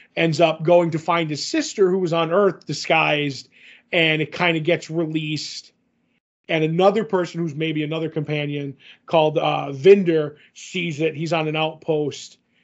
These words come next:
and he ends up, like, escaping and telling whoever through over the radio, like, "It's coming, stop it." So, uh, the Doctor ends up having, uh, the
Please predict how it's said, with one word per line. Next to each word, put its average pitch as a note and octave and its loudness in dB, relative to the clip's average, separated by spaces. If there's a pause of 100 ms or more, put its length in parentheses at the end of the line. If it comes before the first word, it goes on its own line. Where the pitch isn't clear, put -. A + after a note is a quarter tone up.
(120)
and D#3 -4
he F#3+ 6
ends E3+ 2
up, D#3+ 0
like, D3+ -4 (540)
escaping D#3 0
and C#3+ -10
telling E3 -2
whoever D#3 -2 (400)
through E3 -2
over D#3 0
the D#3 -4
radio, D#3 0
like, D3 -8
"It's D#3 -6
coming, E3 -2 (380)
stop F3 -2
it." C#3+ -10 (460)
So, E3 0
uh, D3+ -8
the D3 -10
Doctor F3 -2
ends E3+ -2
up E3 -2
having, D#3 -2 (420)
uh, D3 -8 (160)
the D3+ -6